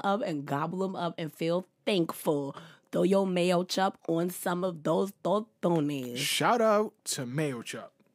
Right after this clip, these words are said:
Speaker 2: which, which,
Speaker 1: <laughs>
Speaker 2: which I assume other people call it. I never actually called it that my entire life until now. <laughs> It,
Speaker 1: I've
Speaker 2: it
Speaker 1: never even heard of it before you mentioned it, so mayo chup is now the norm for me.
Speaker 2: Yeah, yeah, yeah. M-, uh,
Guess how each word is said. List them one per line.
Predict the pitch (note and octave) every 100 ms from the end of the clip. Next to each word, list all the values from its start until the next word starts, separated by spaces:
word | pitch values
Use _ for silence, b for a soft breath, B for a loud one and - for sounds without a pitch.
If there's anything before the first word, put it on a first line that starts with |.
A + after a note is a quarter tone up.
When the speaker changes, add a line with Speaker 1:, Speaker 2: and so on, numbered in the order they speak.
| D#3
Speaker 2:
which, | D3+ D3+
which, | C#3+ D3+ C#3
Speaker 1:
<laughs> | C4+ A#3+
Speaker 2:
which | D#3+ -
I | F#3
assume | G3 D#3+ E3+ F3 F3
other | E3+ E3+
people | - E3 D#3
call | - D#3 E3
it. | -
I | C#3+
never | D#3 E3 E3+ D#3+ D#3
actually | C3+ - - D3+ D#3+
called | D3+ B2 C3
it | D3
that | C#3+ D#3
my | C3+ A#2+
entire | A2 - C#3 C#3+
life | C3+ C3+ -
until | B2 - C3 A#2+ A2 - _ -
now. | B2 B2 A#2 - b b b b b b
<laughs> | - - B3+ - B3+ A#3+ G#3+ - B F3+ D3+
It, | E3+
Speaker 1:
I've | E3+ B3+
Speaker 2:
it |
Speaker 1:
never | C#4 F3+ E3
even | C#3+
heard | C#3+ D3 D3+
of | C3+
it | -
before | D3 C3+
you | C3+
mentioned | C3 B2 - B2
it, | F2+ -
so | - A#2+
mayo | B2+ C3+ D3
chup | C#3+ C3
is | B2
now | C#3 A#2+
the | A#2+
norm | A#2 A2+
for | B2+ A#2+
me. | F2 D3 _ _ _ _
Speaker 2:
Yeah, | C3+ D3 D3+
yeah, | C3 D3
yeah. | C3 C3+
M-, | A#2+ A#2+ -
uh, | C3+ C3+ B2+ B2